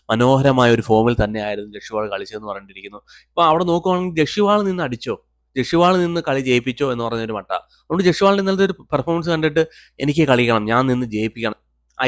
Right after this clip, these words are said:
എൻഡ് വരെ കൊണ്ടുപോകണമെന്നുള്ള ഒരു മട്ടിലുള്ള ക-, പെർഫോമൻസ് ആയിരുന്നു ഇന്നലെ കാഴ്ചവെച്ചത്. പക്ഷേ unfortunately ജോഷ് ഹേസൽവുഡ് എന്ന് പറയുന്ന അപകടകാരിയായ ഒരു ബോളർ ആ ഓവറിൽ ഫോർ അടിക്കുന്നു, സിക്സ് അടിക്കുന്നു. പി-, എന്നാൽ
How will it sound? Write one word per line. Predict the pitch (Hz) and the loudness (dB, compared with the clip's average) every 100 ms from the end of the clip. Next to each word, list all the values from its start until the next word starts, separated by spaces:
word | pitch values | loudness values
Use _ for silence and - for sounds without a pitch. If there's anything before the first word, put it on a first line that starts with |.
| 123 | 0
എൻഡ് | 127 151 160 | -2 -2 0
വരെ | 127 127 | 0 0
കൊണ്ടുപോകണമെന്നുള്ള | 110 117 127 120 123 120 113 | -4 -2 0 0 0 -4 -4
ഒരു | 110 | -4
മട്ടിലുള്ള | 110 - 117 107 107 | -6 -6 -4 -2 -2
ക-, | 110 - | -6 -4
പെർഫോമൻസ് | 110 101 131 143 131 | -6 -2 -2 -2 -2
ആയിരുന്നു | 101 107 | -4 -4
ഇന്നലെ | 107 104 | -6 -4
കാഴ്ചവെച്ചത്. | 104 104 - 98 98 98 _ - _ | -4 -4 -4 -10 -10 -16 _ -20 _
പക്ഷേ | - - | -2 2
unfortunately | 131 135 147 143 143 127 123 107 | 2 2 2 4 2 -2 -4 0
ജോഷ് | 110 117 120 | 0 0 -2
ഹേസൽവുഡ് | 110 117 120 120 | -4 -6 -4 -2
എന്ന് | 117 | -2
പറയുന്ന | 107 107 110 - _ _ _ _ | -4 -4 -6 -10 _ _ _ _
അപകടകാരിയായ | 117 120 127 135 143 143 139 117 113 | 2 4 4 4 4 4 4 4 4
ഒരു | 107 | 2
ബോളർ | 104 104 101 - | 0 0 -2 -4
ആ | 120 135 | 0 2
ഓവറിൽ | 143 156 165 | 0 0 -2
ഫോർ | - 127 | 2 2
അടിക്കുന്നു, | 139 135 143 147 160 160 - - - | 2 -2 -6 -4 -4 -6 -14 -16 -12
സിക്സ് | 120 147 | -2 -2
അടിക്കുന്നു. | 139 147 160 147 | 0 -4 -6 -4
പി-, | 110 | -4
എന്നാൽ | 117 127 | 0 0